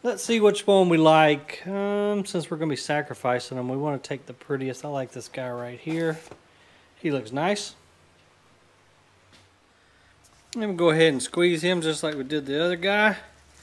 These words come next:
Gently shake him. Oh yeah, man, look at that. That's healthy.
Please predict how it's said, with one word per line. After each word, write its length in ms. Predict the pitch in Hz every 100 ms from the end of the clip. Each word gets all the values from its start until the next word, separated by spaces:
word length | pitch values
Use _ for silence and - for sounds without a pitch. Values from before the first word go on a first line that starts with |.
| - - - - - - _ -
Gently 360 | 180 - 175
shake 420 | - - 214 220
him. 260 | 247 247 220 - - - - -
Oh 240 | 113 117
yeah, 300 | 110 110 113
man, 260 | 113 113 117
look 160 | 120
at 60 | 117
that. 240 | 117 123
That's 180 | 135 -
healthy. 480 | - 131 127 131